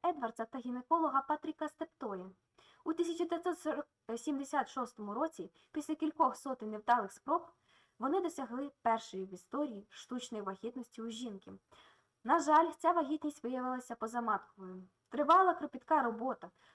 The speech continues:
протягом наступних років завершилася тріумфальним успіхом. І в липні тисяча дев'ятсот сімдесят восьмого року народилася Луїза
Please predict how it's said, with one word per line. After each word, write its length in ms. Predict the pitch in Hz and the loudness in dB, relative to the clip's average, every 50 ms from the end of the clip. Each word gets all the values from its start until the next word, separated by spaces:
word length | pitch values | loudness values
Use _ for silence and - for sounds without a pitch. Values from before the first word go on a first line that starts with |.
| _ - | _ 0
протягом 460 | - 349 359 359 320 302 269 240 233 | 2 2 2 2 0 -2 -2 0 0
наступних 640 | 269 339 330 - - - 370 294 339 - 208 214 - | -2 -2 -2 -4 -2 0 0 0 0 -2 -10 -10 -10
років 380 | 196 202 - _ - 285 320 320 _ _ _ _ _ - | -12 -12 -12 _ -6 -6 -6 -6 _ _ _ _ _ -4
завершилася 540 | 240 247 269 269 - 370 349 320 311 285 | -2 -2 -2 0 2 2 2 2 0 -4
тріумфальним 760 | - - 320 285 254 233 - - - 233 240 262 262 262 254 - | -2 0 0 0 0 -2 -2 4 6 6 6 4 2 -4 -8 -8
успіхом. 580 | - 240 247 233 - - 190 190 - - 170 - _ _ _ _ _ _ | -8 -8 -8 -6 -6 -8 -8 -8 -8 -12 -14 -14 _ _ _ _ _ _
І 100 | - 330 | -2 -2
в 80 | 330 294 | 0 0
липні 400 | 277 285 302 285 - - 180 180 | 0 -2 -2 -4 -6 -10 -14 -10
тисяча 400 | - - 302 294 - 262 - 262 | -6 -2 -2 -2 -2 -4 -8 -6
дев'ятсот 360 | 220 220 240 - - 269 - | -6 -6 -4 -4 -6 -8 -8
сімдесят 440 | - 226 214 226 - 226 214 - - | -8 -12 -12 -8 -6 -6 -6 -6 -6
восьмого 440 | 214 202 202 - 185 180 180 180 185 | -8 -8 -8 -8 -10 -8 -6 -6 -4
року 340 | 214 277 302 - - 170 175 _ _ _ _ - | -2 -2 -4 -4 -6 -12 -12 _ _ _ _ -6
народилася 680 | 208 202 196 190 190 226 285 302 277 262 - 202 202 202 _ _ _ - | -4 -4 -4 -2 -2 -2 -2 -2 -2 -4 -6 -8 -10 -10 _ _ _ -14
Луїза 520 | 185 196 196 190 202 208 208 208 202 202 | -10 -8 -6 -6 -6 -8 -8 -8 -10 -10